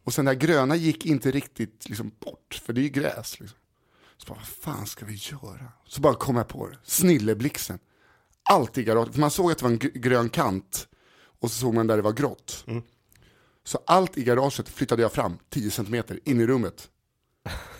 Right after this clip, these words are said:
Speaker 1: Alltså allting står på exakt samma ställe, fast rummet blir lite, lite mindre.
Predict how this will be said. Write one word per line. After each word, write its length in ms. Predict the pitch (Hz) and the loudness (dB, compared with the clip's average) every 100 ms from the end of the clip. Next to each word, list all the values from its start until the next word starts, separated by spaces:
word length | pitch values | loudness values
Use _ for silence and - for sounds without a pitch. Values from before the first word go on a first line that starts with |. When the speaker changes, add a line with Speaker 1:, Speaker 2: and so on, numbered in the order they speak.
| - - _ _ - 135 - | -20 -20 _ _ -6 -4 0
Speaker 1:
Alltså 180 | 147 160 | 2 4
allting 440 | 160 147 127 110 | 4 4 2 0
står 160 | - 139 | 0 0
på 60 | 147 | 2
exakt 240 | - 165 | 2 2
samma 160 | 139 123 | 2 2
ställe, 260 | 131 120 | 4 4
fast 200 | 123 120 | 2 4
rummet 240 | 151 147 135 | 4 4 2
blir 100 | 113 | 0
lite, 360 | 147 131 143 | 0 0 0
lite 220 | 131 - | 0 0
mindre. 420 | 123 139 139 113 | 0 2 2 0